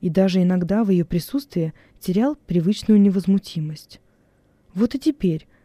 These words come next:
принося ей благодарность за заботу о Венеции, он как бы нехотя то и дело вставлял обращение «домина», которое не приходило ему на ум, когда он говорил, например, с Кальвией Креспинилой,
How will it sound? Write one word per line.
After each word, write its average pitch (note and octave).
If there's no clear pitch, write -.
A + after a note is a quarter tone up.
принося F#3
ей F#3
благодарность F3
за F3
заботу F3+
о E3+
Венеции, F3
он G#3+
как G#3+
бы F3+
нехотя G3
то -
и F#3+
дело B3+
вставлял G3
обращение G#3
«домина», F#3
которое G3+
не F#3+
приходило G3
ему F3
на E3
ум, B3
когда F3+
он C4
говорил, F#3
например, F3+
с -
Кальвией A3
Креспинилой, G#3